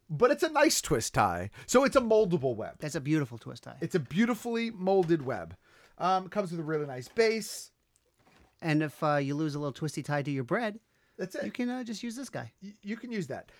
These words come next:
Speaker 1: So one of the features that I did like, uh, that I liked about the figure, this is gonna be a little bit nitpicky, but I'm, I'm gonna, I'm gonna say it anyway.
Speaker 2: You going with the pits?
Speaker 1: Uh, so one of the things I did like about the figure is that it came with the, the,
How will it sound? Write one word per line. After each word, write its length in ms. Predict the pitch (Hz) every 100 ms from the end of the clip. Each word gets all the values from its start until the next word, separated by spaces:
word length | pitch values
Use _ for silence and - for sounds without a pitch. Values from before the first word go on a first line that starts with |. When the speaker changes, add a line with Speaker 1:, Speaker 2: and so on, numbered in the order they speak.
| _
Speaker 1:
So 380 | - 254 247 - -
one 280 | 170 247 392
of 60 |
the 60 | 392
features 500 | - 254 208 226 165
that 120 | 190
I 200 | 175 156 120
did 280 | - 165 196
like, 520 | 170 143 139 - - -
uh, 220 | 139 135 135
that 100 | 165
I 80 | 165
liked 440 | 165 156 202 220 233
about 320 | 175 160 -
the 60 | 147
figure, 540 | - 117 90 95 92 - -
this 200 | 214 285
is 100 | 339
gonna 180 | 247 277
be 120 | 220
a 60 | 226
little 180 | 208 185
bit 240 | 170 185
nitpicky, 540 | 143 - 131 - 92 85
but 260 | 110 104 _ _ _ _ -
I'm, 100 | 131
I'm 120 | 139
gonna, 220 | 127 135 123
I'm 140 | 127
gonna 180 | 123 123
say 180 | 123 123
it 80 | 110
anyway. 120 | 90
Speaker 2:
You 60 | 139
going 140 | 135
with 120 | 135 123
the 60 |
pits? 380 | 120 160 - - _ -
Speaker 1:
Uh, 340 | 175 175 180 175
so 140 | 233
one 180 | 226 269
of 60 |
the 80 | 320
things 220 | 285 269
I 80 | 214
did 180 | 160 170
like 200 | 165 156
about 180 | 139 127
the 60 | 127
figure 300 | 139 120 127
is 160 | 143
that 120 | 160
it 120 | 147 -
came 280 | - 202
with 200 | 208 190 -
the, 220 | 170 147
the, 140 | 143